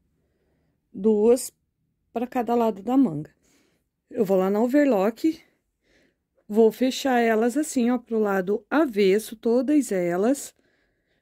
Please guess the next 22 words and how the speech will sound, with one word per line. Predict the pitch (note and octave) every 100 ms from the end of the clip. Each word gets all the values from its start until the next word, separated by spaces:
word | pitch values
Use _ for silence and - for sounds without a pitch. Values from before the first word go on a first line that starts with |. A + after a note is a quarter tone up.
| -
Já | G#3+ G#3+
viro | F#3 F#3+
assim | A#3+ - G#3+
pro | A3+ A#3
lado | G3+ F#3 G#3
avesso | A#3+ F#3 F3+ G3+ - C#4 - _ _ _ _ _ _ _ -
e | C#4
vou | G#3 G#3+ A3+
costurar | - D#4+ - F4+ E4+ A#3+ B3 C#4 _ _ _ _ -
todas. | B3+ G3+ E3 E3 - _ _ _ _ _ _ _ _ _ _ - - - - - - - - - - - -
Todas | C#4 D4+ G4+ F#4
as | D#4+
pecinhas, | - C#4 B3 A3+ A3 F4 D#4+
né, | A#3+ B3
que | C4
já | G#3 G#3
estão | G#3 - F3 G#3+
aqui | B3 G3+ G#3+ B3+ - - _
costurada, | - C#4 - B3+ F3+ F#3 G#3 F#3 F#3+ _ _ - -
eu | G#3+
vou | F#3+ G3
dobrar | G3 A3+ G3 F3+ A#3+